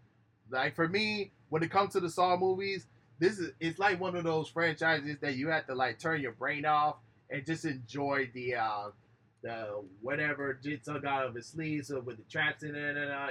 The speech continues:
and everything. But, um, but for this one, uh, this was, this was, this was really good, and I'm, uh, really su-, surprised there. And, um, I can only say, um,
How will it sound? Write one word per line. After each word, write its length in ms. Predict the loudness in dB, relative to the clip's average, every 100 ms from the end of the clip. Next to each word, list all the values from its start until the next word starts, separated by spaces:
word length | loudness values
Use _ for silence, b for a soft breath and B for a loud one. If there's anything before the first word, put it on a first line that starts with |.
| -6
and 100 | -6
everything. 600 | -6 -6 -4 -4 -4 -6 -12 _ _ _
But, 180 | -8 -6
um, 340 | -4 -6 -8 -14 -20 _ _ _ _ _ _
but 180 | -4 -4
for 80 | 0
this 240 | 0 0
one, 260 | 0 0 2
uh, 140 | 0 0
this 220 | 0 -2
was, 180 | -2 -6 -4
this 240 | -6 -4
was, 180 | -6 -6 -10 -16 -2
this 220 | -2 -2
was 220 | -8 -8 -6
really 240 | -4 -4
good, 300 | -4 -4 -4
and 160 | -6 -4
I'm, 200 | -4 -6 -6
uh, 220 | -6 -6 -6
really 240 | -6 -6
su-, 280 | -6 -6 -8
surprised 520 | -8 -8 -4 -4 -6 -8
there. 280 | -12 -10 -14 _ _ _ -12
And, 260 | -8 -8 -6
um, 300 | -8 -8 -12 -18 _ _ _ _ _ _ _ _ _ _ _ _ _ _ _ _ _ _ _ _ _ _ -8
I 100 | -4
can 80 | 0
only 260 | 0 0
say, 420 | -2 -2 -2 -4 -8
um, 400 | -4 -2 -2 -6